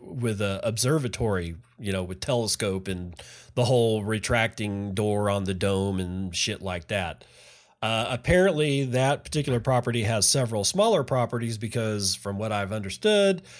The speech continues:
Richard Garriott likes to have a bunch of his friends come and stay with him so they can, uh, be, do their whole society of anachronistic whatever, the S C A guys, and they apparently have mock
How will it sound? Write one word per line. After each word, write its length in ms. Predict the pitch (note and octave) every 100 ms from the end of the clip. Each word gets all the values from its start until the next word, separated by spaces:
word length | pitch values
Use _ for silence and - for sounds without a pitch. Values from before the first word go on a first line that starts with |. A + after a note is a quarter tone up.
| - - -
Richard 440 | C#3+ D#3 D3 B2+
Garriott 480 | C#3 F3+ F#3 F3+ F3+ - _ _ -
likes 380 | - C3 D3+ D3
to 120 | D#3+
have 220 | C3+ C#3 C3+
a 60 |
bunch 280 | A#2+ C3 B2+
of 60 | A#2
his 100 | G#2+
friends 380 | C3+ C3 B2
come 180 | B2 B2
and 100 | G2
stay 280 | - C#3+ C#3
with 160 | C3 B2+
him 180 | B2+
so 160 | A#2 A2+
they 220 | G#2 A2+
can, 400 | A2 A2+ G2+ F#2+ - _ _ _ _
uh, 520 | A2+ G#2 G2 G2 F#2+ F#2 - _ _ _ A#2+
be, 460 | B2 A#2 G#2+ G#2 F#2+ _ _ _ B2
do 180 | B2+
their 160 | B2 A#2
whole 260 | B2+ B2 A#2
society 800 | A#2 - B2+ A#2 A2+ A2+ A2
of 320 | G2+ F2+ E2 -
anachronistic 960 | A#2 G#2 A2 G#2+ A#2 G#2 G#2+ - G2+ F2 - -
whatever, 500 | F#2+ G2+ G2 F2+ F2+
the 180 | F#2+
S 140 | G2 F#2
C 240 | - F#2
A 180 | F#2 F2
guys, 520 | E2 E2 D#2+ D#2+ -
and 320 | - F2+ F2
they 180 | D#2+ F2+
apparently 460 | F2 - F#2+ E2 F2
have 280 | E2+ F2 E2+
mock 400 | F#2 F2 D#2+